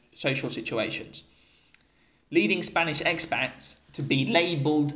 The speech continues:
as touchy-feely if they invade a Brit's sacred personal space with an intrusive pat on the back, okay? Among strangers, a firm handshake is about as touchy-feely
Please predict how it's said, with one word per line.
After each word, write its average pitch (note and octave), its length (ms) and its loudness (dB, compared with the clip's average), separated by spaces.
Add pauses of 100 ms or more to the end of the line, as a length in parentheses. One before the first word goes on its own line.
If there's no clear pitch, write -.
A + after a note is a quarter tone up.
as C3 400 -2 (420)
touchy-feely - 1120 -2 (140)
if C#3+ 120 -12
they D3+ 160 4
invade C#3 720 2
a D3+ 40 -6
Brit's - 600 -2 (180)
sacred - 580 -2
personal D3 300 0
space - 460 -4 (560)
with C#3+ 140 0
an C3 60 -2
intrusive C#3+ 680 2 (220)
pat - 360 -2
on C#3 120 -4
the C3 60 -6
back, - 360 -8 (360)
okay? E3 200 -10 (920)
Among F#3+ 280 2
strangers, E3 880 0 (420)
a - 40 -20
firm F#3+ 340 -2
handshake C#3 680 0
is C#3+ 120 -6
about B2+ 420 0
as C#3+ 80 -6
touchy-feely C3+ 1500 -2